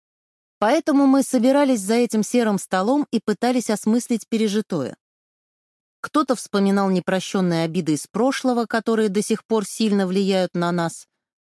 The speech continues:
У других не было серьёзных травм, но любая боль, к которой мы постоянно мысленно возвращаемся,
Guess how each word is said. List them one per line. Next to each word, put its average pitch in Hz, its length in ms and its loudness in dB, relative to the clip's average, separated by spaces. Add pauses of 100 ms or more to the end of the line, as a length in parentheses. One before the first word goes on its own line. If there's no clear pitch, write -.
(240)
У 202 100 0
других 240 500 2
не 262 240 4
было 196 220 0
серьёзных 190 580 0
травм, 165 400 -2 (360)
но 202 200 2
любая 226 400 2
боль, 208 300 0
к - 140 -14
которой 185 440 -2
мы 165 120 0
постоянно 180 600 -2
мысленно 165 480 0
возвращаемся, 151 960 -2